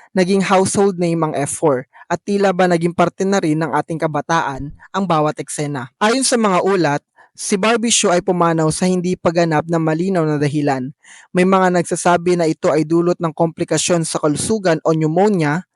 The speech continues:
habang ang iba naman ay nauugnay sa stress na dulot ng personal na mga problema. Sa kabila ng espekulasyon, ang katotohanan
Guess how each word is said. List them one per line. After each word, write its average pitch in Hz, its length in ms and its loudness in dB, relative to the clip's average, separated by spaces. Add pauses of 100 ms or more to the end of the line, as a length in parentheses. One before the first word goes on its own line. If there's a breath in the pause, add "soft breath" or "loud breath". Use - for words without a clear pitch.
(300 soft breath)
habang 175 320 0
ang 175 80 -4
iba 160 160 -2
naman 170 400 -2
ay 160 80 0
nauugnay 175 640 -2
sa - 80 -4
stress 156 560 -4
na 170 80 0
dulot 170 480 0
ng 165 160 -4
personal 175 480 0
na 156 160 -2
mga 147 240 -2
problema. 143 560 -4 (840)
Sa - 160 -2
kabila 196 400 0
ng 202 160 0
espekulasyon, 156 960 0 (320 loud breath)
ang 196 160 2
katotohanan 165 1040 0